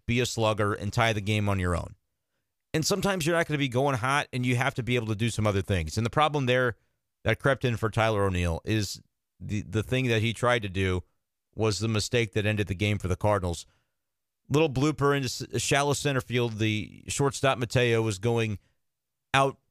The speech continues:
toward center field, back toward the infield to catch this pop-up. And O'Neill got himself caught in no man's land. He got himself caught straying too far from first base. And really, it wasn't like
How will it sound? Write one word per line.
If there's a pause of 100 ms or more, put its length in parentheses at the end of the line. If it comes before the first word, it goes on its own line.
(180)
toward
center
field,
back
toward
the
infield
to
catch
this
pop-up. (1700)
And (140)
O'Neill
got
himself
caught
in
no
man's
land.
He
got
himself (1080)
caught
straying
too
far
from
first
base.
And
really,
it
wasn't
like